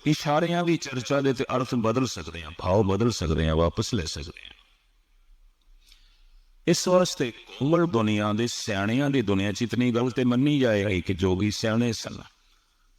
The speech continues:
ਕਿਉਂਕਿ ਸਿੱਧ ਗੋਸ਼ ਦੇ ਜਿਹੜੇ ਉਹਨਾਂ ਨੇ ਸਵਾਲ ਗੁਰੂ ਨਾਨਕ ਤੇ ਕੀਤੇ ਨੇ, ਮਾਮੂਲੀ ਸਵਾਲ ਨਹੀਂ ਨੇ, ਉਹ ਆਮ ਲੋਕਾਂ ਦੀ ਤਰ੍ਹਾਂ ਮਾਮੂਲੀ ਸਵਾਲ ਨਹੀਂ ਨੇ, ਬਹੁਤ ਵੱਡੇ ਵੱਡੇ ਸਵਾਲ ਨੇ।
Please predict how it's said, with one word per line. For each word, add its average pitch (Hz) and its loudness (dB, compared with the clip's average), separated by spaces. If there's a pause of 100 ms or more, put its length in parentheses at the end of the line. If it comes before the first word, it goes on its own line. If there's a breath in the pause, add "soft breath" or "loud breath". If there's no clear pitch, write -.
(260)
ਕਿਉਂਕਿ 101 0
ਸਿੱਧ 117 -2
ਗੋਸ਼ 110 -2
ਦੇ 117 0
ਜਿਹੜੇ 113 0
ਉਹਨਾਂ 117 2
ਨੇ 113 -2
ਸਵਾਲ 101 0
ਗੁਰੂ 117 0
ਨਾਨਕ 107 0
ਤੇ 107 0
ਕੀਤੇ 104 0
ਨੇ, 127 4
ਮਾਮੂਲੀ 104 2
ਸਵਾਲ 92 2
ਨਹੀਂ 104 2
ਨੇ, 82 -6 (180)
ਉਹ 98 2
ਆਮ 98 4
ਲੋਕਾਂ 98 2
ਦੀ 95 2
ਤਰ੍ਹਾਂ 95 0
ਮਾਮੂਲੀ 95 2
ਸਵਾਲ 87 0
ਨਹੀਂ 95 4
ਨੇ, - -6 (300)
ਬਹੁਤ 98 2
ਵੱਡੇ 95 2
ਵੱਡੇ 78 2
ਸਵਾਲ 69 -4
ਨੇ। - -20